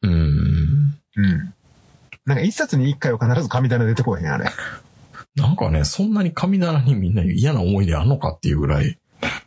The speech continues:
Speaker 2: なんか神棚ってね、まあさっきの髪の毛の話もそうですけど、ちょっとしたいたずら的なものをするんですよね、やっぱり。
Speaker 1: うん。
Speaker 2: うん。なんかあの、足音がしたりとか。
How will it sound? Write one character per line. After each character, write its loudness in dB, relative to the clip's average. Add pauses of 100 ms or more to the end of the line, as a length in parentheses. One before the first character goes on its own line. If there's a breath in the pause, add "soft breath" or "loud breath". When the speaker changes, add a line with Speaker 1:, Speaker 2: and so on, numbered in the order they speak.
Speaker 2:
な 2
ん -2
か -2
神 0
棚 -2
っ -10
て 2
ね、 2
ま 0
あ -4
さ -2
っ 0
き -4
の -4
髪 0
の 0
毛 -2
の -2
話 -2
も 0
そ 0
う 2
で -4
す -8
け -6
ど、 -2 (100)
ち -2
ょ 2
っ -14 (140)
と 2
し -6
た -4
い 0
た -2
ず -4
ら -2
的 -2
な 0
も 0
の -2
を -2
す -4
る 2
ん 2
で -6
す -16
よ -4
ね、 2
や 2
っ -8
ぱ -4
り。 -4 (680)
Speaker 1:
う -2
ん。 2 (800)
Speaker 2:
う 0
ん。 0 (500)
な 0
ん 0
か -2
あ -2
の、 -2
足 -2
音 -2
が -4
し -6
た 0
り 0
と -6
か。 -2